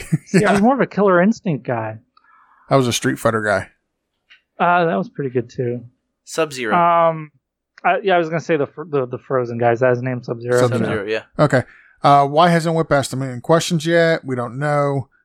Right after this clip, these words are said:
Speaker 1: Maybe
Speaker 3: It,
Speaker 1: they don't have,
Speaker 3: he's on, he's
Speaker 1: they don't
Speaker 3: on
Speaker 1: have,
Speaker 3: Hawaiian time.
Speaker 1: I said they don't have Wi-Fi in Hawaii. They're worried about being bombed. There's all types of reasons why he hasn't.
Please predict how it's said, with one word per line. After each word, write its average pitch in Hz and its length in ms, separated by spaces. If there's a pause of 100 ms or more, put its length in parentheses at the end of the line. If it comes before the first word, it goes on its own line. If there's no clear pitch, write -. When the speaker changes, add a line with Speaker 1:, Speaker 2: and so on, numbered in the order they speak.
(240)
Speaker 1:
Maybe 127 140
Speaker 3:
It, 175 60
Speaker 1:
they 127 40
don't 123 100
have, 147 120
Speaker 3:
he's 160 140
on, 151 160
he's - 120
Speaker 1:
they 185 60
don't 180 120
Speaker 3:
on 165 40
Speaker 1:
have, 160 60
Speaker 3:
Hawaiian 127 340
time. 110 340
Speaker 1:
I 170 100
said 151 180
they 156 80
don't 151 80
have 139 140
Wi-Fi 143 500
in 135 60
Hawaii. 151 500 (240)
They're 123 120
worried 123 300
about 120 180
being 120 220
bombed. 135 640 (140)
There's 160 180
all 196 140
types - 240
of 117 80
reasons 113 240
why 107 140
he 107 60
hasn't. 95 280